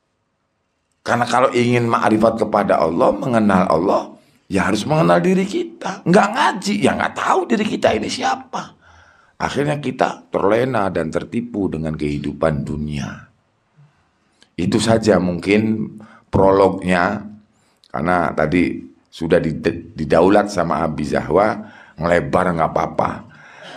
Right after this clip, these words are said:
Nah, sekali lagi saya garis bawahi, kami garis bawahi, yang alimnya itu bukan ahli ausat sebetulnya.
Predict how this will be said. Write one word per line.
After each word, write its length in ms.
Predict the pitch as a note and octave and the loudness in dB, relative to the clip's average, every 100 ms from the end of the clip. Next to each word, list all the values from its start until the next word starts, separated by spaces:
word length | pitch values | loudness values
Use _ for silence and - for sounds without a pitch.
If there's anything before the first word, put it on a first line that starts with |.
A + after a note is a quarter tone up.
| - - | -20 -10
Nah, 160 | B1 - | -8 -6
sekali 320 | - G2+ G#2 | 0 4 4
lagi 240 | G#2 A2 | 4 2
saya 240 | G#2+ F#2+ F2+ | 2 2 4
garis 240 | F2 E2 | 2 0
bawahi, 400 | - D2 D2 F#2+ | 0 2 4 4
kami 320 | F2+ E2+ D#2 | 2 0 0
garis 240 | D2+ D2 D2 | 0 0 0
bawahi, 400 | C#2 D2 E2+ - | 2 2 0 0
yang 320 | C3 B2+ C#3 | 2 2 0
alimnya 560 | C#3+ C#3+ D3 D3+ C#3+ | 2 4 2 4 2
itu 160 | C#3+ F3+ | 2 0
bukan 240 | C#3+ A#2+ | 4 4
ahli 160 | A#2 A2+ | 4 4
ausat 400 | B2 C#3 - A2 | 4 2 0 -2
sebetulnya. 720 | F2 - - C2+ B1 - - | -4 -4 -6 -8 -10 -16 -20